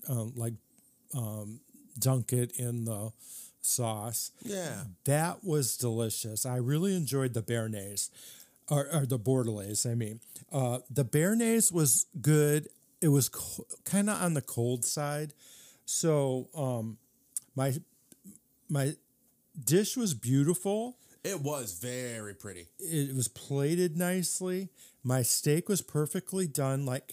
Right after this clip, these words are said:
Speaker 1: how I like it. But the dish as a whole was cold.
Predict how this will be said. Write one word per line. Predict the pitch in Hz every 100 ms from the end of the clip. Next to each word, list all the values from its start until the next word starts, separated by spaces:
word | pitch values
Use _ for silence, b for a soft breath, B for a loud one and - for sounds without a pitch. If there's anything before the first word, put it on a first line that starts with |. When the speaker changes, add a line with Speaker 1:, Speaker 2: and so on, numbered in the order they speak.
| -
Speaker 1:
how | 127 123
I | 113 131
like | 139 160 -
it. | 185 185 - B B B B -
But | 131 -
the | 123
dish | 107 156 165 -
as | 170 147
a | 143
whole | 107 120 135 131 135 120
was | 120 107
cold. | - - 113 107 113 127 131